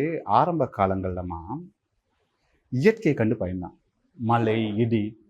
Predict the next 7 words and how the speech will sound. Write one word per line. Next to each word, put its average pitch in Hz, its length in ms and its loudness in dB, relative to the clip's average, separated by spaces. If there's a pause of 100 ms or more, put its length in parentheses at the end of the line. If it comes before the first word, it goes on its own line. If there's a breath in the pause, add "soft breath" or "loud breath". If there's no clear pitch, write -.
(300)
இதுல 127 220 4
கண்டு 95 200 -4
பயந்தான். 80 380 -14 (540)
அடுத்து 127 260 0
சூரியனை 139 500 2
கண்டு, 82 320 -12 (600)
காற்று, 139 480 2